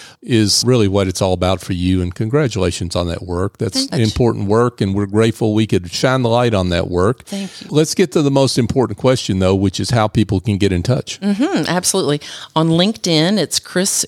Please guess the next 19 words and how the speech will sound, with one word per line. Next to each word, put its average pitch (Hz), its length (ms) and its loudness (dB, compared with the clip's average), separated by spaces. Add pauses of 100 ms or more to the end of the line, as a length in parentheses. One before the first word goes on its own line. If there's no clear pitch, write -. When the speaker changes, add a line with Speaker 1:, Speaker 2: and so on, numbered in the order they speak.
Speaker 2:
Cugnon, 190 720 0
C - 240 -2
U 160 220 -4
G 160 380 -4
N 160 120 0
O 185 180 0
N. 160 340 0 (520)
And 160 540 2
on 151 200 2
Instagram, 175 680 0
it's - 200 -2
Connector 160 600 -2
Chris - 580 -4
on 135 160 0
Instagram, 135 520 0
but - 180 -4
with - 200 -2
a - 40 0
K. 127 360 -4